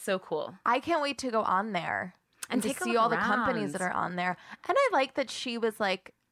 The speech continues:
Speaker 2: "Women, go on this.
Speaker 1: Yes.
Speaker 2: See what's on there that you would want to invest in."
Speaker 1: Yes.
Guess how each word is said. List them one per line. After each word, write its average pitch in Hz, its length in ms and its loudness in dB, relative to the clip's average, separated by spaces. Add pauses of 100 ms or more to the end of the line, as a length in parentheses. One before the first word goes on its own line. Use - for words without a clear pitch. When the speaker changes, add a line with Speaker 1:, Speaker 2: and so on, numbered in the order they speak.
(420)
Speaker 2:
"Women, 180 460 2 (320)
go 208 200 6
on 214 280 2
this. 156 200 -4 (160)
Speaker 1:
Yes. - 380 -6 (260)
Speaker 2:
See 247 140 0
what's 262 160 2
on 240 160 2
there 233 140 2
that 208 100 0
you 208 220 -6
would 185 340 -2
want 185 220 2
to 220 100 0
invest 190 420 -2
in." 165 320 -4
Speaker 1:
Yes. - 460 -6